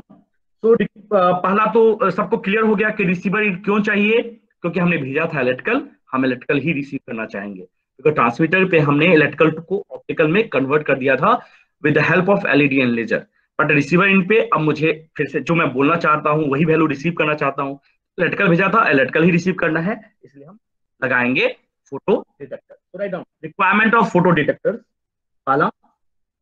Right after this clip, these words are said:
अ, जो मैं already, uh, lecture में भेज चुका हूँ, तो जल्दी जल्दी लिख लो,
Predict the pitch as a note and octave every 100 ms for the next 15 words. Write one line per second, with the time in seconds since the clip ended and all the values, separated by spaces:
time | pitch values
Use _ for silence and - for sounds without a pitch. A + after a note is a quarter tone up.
0 | _ _ _ _ _ _ _ - C3+ C3+
1 | C3 - C3+ E3+ D#3+ D#3 D#3 D3 D3 E3
2 | E3 - C#3+ C3 C3+ C3+ D3+ C3+ C#3 D#3
3 | D#3 D3 D#3 C3 B2+ D#3+ E3 D3+ C3+ C3+
4 | C#3+